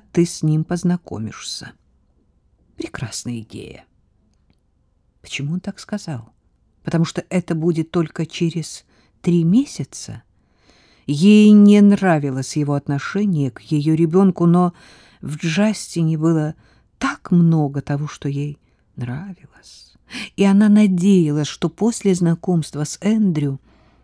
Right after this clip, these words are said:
его отношение изменится. Эндрю нельзя было не любить, хоть и глухого. «А... Что ты собираешься делать, пока меня не будет?»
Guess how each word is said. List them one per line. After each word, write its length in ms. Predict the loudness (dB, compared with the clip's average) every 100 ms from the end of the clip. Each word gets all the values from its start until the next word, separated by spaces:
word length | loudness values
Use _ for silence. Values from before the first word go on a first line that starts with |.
| _ _
его 240 | -4 -2 -2
отношение 680 | -2 -4 -4 -2 0 0
изменится. 840 | -2 -6 -8 -10 -14 -16 -18 -18 -20 _ _ _ _ _ 2
Эндрю 500 | 4 6 6 8 8
нельзя 640 | 10 8 6 2 4 4
было 200 | 2 2
не 200 | 2 2
любить, 480 | -2 -2 -8 -8 -8
хоть 220 | -8 -6
и 40 | -4
глухого. 720 | -4 -4 -6 -6 -8 -16 -20 _ _ _ _ _ _ _ _ _ _ _
«А... 580 | 0 0 0 -2 -4 -8 _ _ _ _
Что 260 | -4 -2
ты 260 | -2 2 2
собираешься 720 | 2 -2 0 0 -2 -2 -2
делать, 380 | 2 2 0 -4
пока 220 | -2 2
меня 260 | 2 2 2
не 140 | 0
будет?» 500 | -2 -4 -4 -12